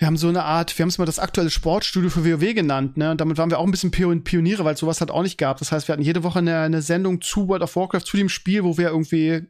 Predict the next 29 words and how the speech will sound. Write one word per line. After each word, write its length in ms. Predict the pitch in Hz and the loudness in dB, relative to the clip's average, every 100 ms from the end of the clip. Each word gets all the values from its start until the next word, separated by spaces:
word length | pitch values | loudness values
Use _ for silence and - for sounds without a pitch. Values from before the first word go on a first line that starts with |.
| - | -2
äh, 240 | 151 156 | 0 0
interessante 340 | 156 - 160 | -2 -4 -2
Leute 260 | 156 180 185 | 0 0 0
eingeladen 640 | 156 170 160 151 143 147 | -2 0 2 0 0 -2
haben 340 | 143 151 147 151 | -2 0 -2 -2
oder 200 | 151 151 | -2 0
die, 200 | 147 143 | -2 -2
die, 240 | 160 143 | -2 -2
die 120 | - | -4
Stars 580 | 143 - 139 160 165 160 | -6 -2 0 2 0 -2
aus 200 | - - | -6 -4
den 80 | 156 | -2
U 100 | 160 | -2
S 100 | - | -2
A, 300 | 143 151 156 | -2 0 0
die 80 | 147 | -2
dann 140 | 156 | -2
in 40 | |
großen 340 | 151 160 165 160 | -2 -2 -2 0
Gilden 400 | 151 170 170 165 | 0 0 0 -2
oder 240 | 160 151 | -2 -4
Clans 540 | 147 - 151 160 170 - | -4 -4 -2 -2 -2 -4
waren. 300 | 147 156 156 _ _ _ _ _ _ _ _ | -4 -4 -6 _ _ _ _ _ _ _ _
Und 380 | 165 156 151 - | -2 -2 -4 -6
das 160 | 151 - | -8 -2
war 80 | 170 | -2
ein 40 | |
reines 640 | 151 156 208 220 - - - | 0 0 0 -2 -4 -8 -4
Win-App, 600 | 170 240 285 165 143 - | 0 0 0 -2 -2 -2